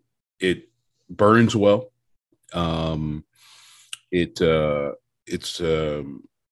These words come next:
you know, it's delightful. I'm down to the last third, uh, before taking off the label, and it's, uh, it's changed a couple of times on me,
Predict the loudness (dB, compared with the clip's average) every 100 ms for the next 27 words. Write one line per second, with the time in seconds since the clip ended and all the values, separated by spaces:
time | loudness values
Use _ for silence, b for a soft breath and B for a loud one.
0 | _ _ _ _ _ _ _ 2 4 4
1 | 4 4 4 2 0 -10 -10 -8 -2 -2
2 | -2 -4 -6 -8 -6 -4 -2 -2 0 0
3 | -2 -2 -4 -6 -10 -12 -2 2 2 2
4 | -2 -6 -12 _ b b b b b -14
5 | -12 -10 -12 -12 -12 -12 -10 -8 -8 -6
6 | -8 -8 -10 -8 -2 0 0 0 -2 -4
7 | _ _ -8 -6 -4 -4 -4 -6 -8 -8
8 | -8 -12 -14 _ _ _ _ -10 -8 -6
9 | -6 -8 -8 -10 -16 _ _ _ _ _
10 | _ -8 -6 -8 -2 0 0 -2 -4 -6
11 | -6 -6 -6 -4 -4 -4 -4 -4 -2 -4
12 | -6